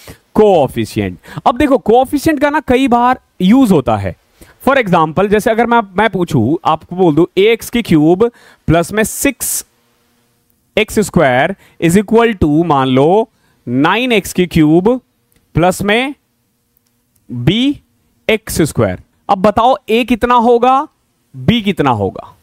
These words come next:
अगर ये इक्वेशन इस इक्वेशन के इक्वल है तो बताओ ए और बी के इक्वल, ए और बी की वैल्यू कितनी होगी? ये आपसे एक सिंपल सा सवाल पूछा गया है। तो देखो कितना आसान है कंपेयर करना, हमेशा ना कोएफिशिएंट को कंपेयर करो। For example देखो,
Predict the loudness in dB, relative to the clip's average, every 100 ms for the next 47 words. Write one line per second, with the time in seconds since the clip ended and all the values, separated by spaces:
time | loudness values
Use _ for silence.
0 | _ _ _ _ _ _ _ _ _ _
1 | -20 -20 -20 _ 0 0 0 0 0 0
2 | 0 0 0 -2 0 -2 0 0 0 0
3 | 0 2 0 0 0 0 0 0 2 4
4 | 4 4 2 0 0 -2 0 -2 -2 -6
5 | _ _ _ 2 4 2 0 0 0 0
6 | 2 2 2 -2 _ -4 -2 0 4 4
7 | 4 -2 -2 0 2 0 0 -2 -2 -2
8 | 0 -2 -2 -4 -2 0 0 -2 0 0
9 | 2 0 0 0 0 0 -2 -2 2 2
10 | 0 0 0 0 -2 0 0 0 0 -4
11 | -6 -10 -2 0 0 2 0 0 2 4
12 | 4 2 2 0 2 0 0 0 0 0
13 | -2 -2 0 0 0 0 0 0 -2 -4